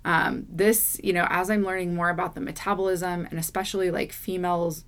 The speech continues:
bodies and women's bodies and our physiology, it is different from men's, and our bodies don't necessarily respond the same way that men's do, which is oftentimes why you will see, you know, like, a husband and a wife or a man and a woman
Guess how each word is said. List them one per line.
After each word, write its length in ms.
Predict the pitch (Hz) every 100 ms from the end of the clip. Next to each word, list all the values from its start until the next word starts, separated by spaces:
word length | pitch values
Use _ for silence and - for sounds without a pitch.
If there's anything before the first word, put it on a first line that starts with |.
| -
bodies 460 | 170 175 170 165
and 160 | 160 160
women's 320 | 170 170 165
bodies 420 | 160 165 165 160
and 80 | 160
our 100 | 160
physiology, 840 | - 160 - 180 240 214 180 175 - - - -
it 180 | 208 208
is 280 | 240 269
different 400 | 208 160 165 -
from 220 | - 160 156
men's, 380 | - 156 160 - 175
and 240 | 170 165
our 240 | - 175
bodies 380 | 220 208 202 185
don't 260 | 160 156 151
necessarily 640 | 170 170 170 170 170 165
respond 720 | 151 160 - 170 190 175 165 160 - - -
the 80 | 180
same 260 | - 190 185
way 140 | 165
that 180 | 160 165
men's 360 | 185 349 269
do, 260 | 180 180 175
which 200 | 175 175
is 260 | 180 165 - - - -
oftentimes 640 | 208 269 240 208 185 165
why 160 | 160 170
you 180 | 214 190
will 140 | 160
see, 260 | - 208 180
you 180 | 165
know, 140 | 165 165
like, 180 | 165 -
a 60 |
husband 340 | - 165 165 165
and 120 | 160
a 40 |
wife 380 | 156 175 175 170
or 140 | 165
a 40 | 165
man 240 | 170 175
and 120 | 170
a 40 | 160
woman 540 | 165 226 202 175 170